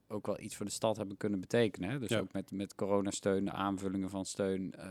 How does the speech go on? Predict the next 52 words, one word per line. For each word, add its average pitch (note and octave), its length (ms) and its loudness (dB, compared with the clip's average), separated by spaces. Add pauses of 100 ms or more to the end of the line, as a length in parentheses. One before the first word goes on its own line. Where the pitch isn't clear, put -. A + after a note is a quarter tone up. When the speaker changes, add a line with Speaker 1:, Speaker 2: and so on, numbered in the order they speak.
Speaker 1:
lokaal, G2 640 2
op - 260 -6
landelijke G2 460 2
st-, - 160 -6
of - 180 -8
landelijke G2 420 0
steunpakketten F#2+ 560 0
die F#2+ 100 -2
natuurlijk F#2 360 -2
al F#2+ 60 2
waren, F#2 180 0
zijn F#2 180 -6
aangevuld A2+ 520 0
lokaal. G#2 360 4
We G2 60 2
hebben F#2 180 -2
geprobeerd F#2+ 420 0
de G#2+ 60 -6
horeca A2+ 440 4
te - 80 -2
ondersteunen. G#2 520 0
Nou, F#2 120 -2
op - 100 -8
allerlei G#2+ 340 0
fronten, G#2 460 -2 (760)
eh, A#2+ 280 2
zijn C#3 280 6
we B2+ 60 6
dus A2+ 140 2
wel G2 140 0
in A#2 120 4
ontwikkeling C3 540 6
geweest. A#2+ 340 8
En A2 180 0
in A2+ 80 0
zijn G#2+ 140 -2
algemeenheid, G2+ 760 4 (440)
kijk, G#2+ 200 2
als - 160 -2
je A2+ 80 0
naar G#2 120 6
de G2+ 60 2
Tweede G#2 260 6
Kamer A2+ 360 10
kijkt, F2 260 2
dan F#2+ 240 -4 (240)
zie - 200 -2
je G2+ 80 4
vooral G2 260 4
heel G2+ 160 0
veel, G2+ 420 0
eh, G2+ 200 -6